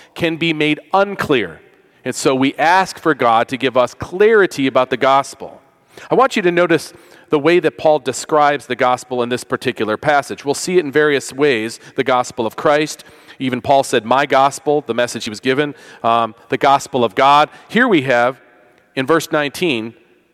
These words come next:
"To open my mouth boldly to proclaim the mystery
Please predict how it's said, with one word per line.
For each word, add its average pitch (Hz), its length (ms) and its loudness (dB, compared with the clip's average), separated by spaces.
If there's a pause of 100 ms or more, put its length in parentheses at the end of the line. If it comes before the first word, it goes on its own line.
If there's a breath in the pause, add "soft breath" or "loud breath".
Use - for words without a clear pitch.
"To 156 60 -2
open 170 260 2
my 175 180 2
mouth 156 340 0
boldly 170 340 2
to 165 160 -4
proclaim 135 580 -2 (380 soft breath)
the 139 160 2
mystery 123 880 -4